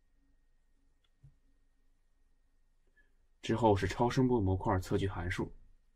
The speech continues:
不难看出，首先我们将 trig 引脚置于低电平，之后进行两毫秒的延迟，再然后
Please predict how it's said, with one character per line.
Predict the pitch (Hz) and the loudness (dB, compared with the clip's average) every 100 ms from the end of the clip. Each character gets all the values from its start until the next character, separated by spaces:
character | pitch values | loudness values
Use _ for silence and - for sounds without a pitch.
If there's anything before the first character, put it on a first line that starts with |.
| _ _ _ _ _ _ _ _ - | _ _ _ _ _ _ _ _ -4
不 | 113 | 0
难 | 98 | 0
看 | 98 95 | 0 -4
出， | 110 110 - - - - - - - | -2 -4 -4 -14 -20 -20 -18 -18 -16
首 | - 101 | -6 -2
先 | 95 135 - - _ _ | 4 4 4 -6 _ _
我 | 101 | -4
们 | 90 90 | -2 -2
将 | 92 95 95 - - - - - | -2 0 0 -4 -14 -20 -20 -12
trig | - 185 113 - - | 4 6 6 2 -12
引 | - 90 | -8 -6
脚 | 92 76 - - | -6 -10 -14 -16
置 | - 95 | -6 -4
于 | 92 | -2
低 | 117 | -2
电 | 113 92 | -4 -4
平， | - - - - - _ _ _ _ - | -8 -14 -16 -20 -20 _ _ _ _ -10
之 | 104 | -6
后 | - 117 - - - | -2 -4 -4 -16 -12
进 | - | -8
行 | 95 98 | -4 0
两 | 98 90 | 0 -2
毫 | 92 101 | -4 -2
秒 | 110 98 | -2 -2
的 | 90 | -4
延 | 87 90 | -4 -4
迟， | - 90 92 - - - - _ - - - - | -4 -6 -8 -8 -16 -20 -20 _ -20 -10 -6 0
再 | 120 | 2
然 | 95 | 2
后 | 92 104 | 0 -4